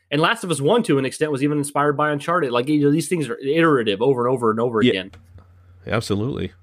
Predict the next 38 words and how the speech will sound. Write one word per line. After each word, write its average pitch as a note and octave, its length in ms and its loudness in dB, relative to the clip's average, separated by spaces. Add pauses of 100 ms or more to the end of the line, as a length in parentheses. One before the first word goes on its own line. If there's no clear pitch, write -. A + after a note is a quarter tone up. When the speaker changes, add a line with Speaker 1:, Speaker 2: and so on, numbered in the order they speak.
Speaker 1:
Um, A2 180 -2
Speaker 2:
Absolutely. A#2 360 2
One B2+ 200 4
thing C#3+ 140 2
I A2+ 60 4
do B2+ 120 2
wanna A#2 140 2
mention, G#2+ 220 0
too, A#2+ 260 2
is, F#2+ 100 0
yeah, F#2 320 0
if G#2+ 140 0
you C3+ 100 4
guys C3+ 100 4
haven't A2+ 180 2
watched G2 200 0
that F2+ 120 2
Raising F2 240 -4
Kratos E2+ 300 -4
documentary, D2+ 540 -8
you D#2+ 160 -6
absolutely F2 580 -6
Speaker 1:
It's C#3+ 100 -4
Speaker 2:
need C3 60 -12
to C3 100 0
Speaker 1:
golden. A2+ 200 -4
Speaker 2:
before D3+ 120 -8
Speaker 1:
It's D#3+ 100 -4
up F#3+ 120 0
there F#3 80 2
with D3+ 100 2
the - 20 0
Speaker 2:
Ragnarok C#3+ 40 -4
Speaker 1:
Halo D#3 140 0
Speaker 2:
comes F#2+ 100 -6
Speaker 1:
Two F#2+ 160 0
Speaker 2:
out. G2+ 60 0
Speaker 1:
documentary. F#2 460 -14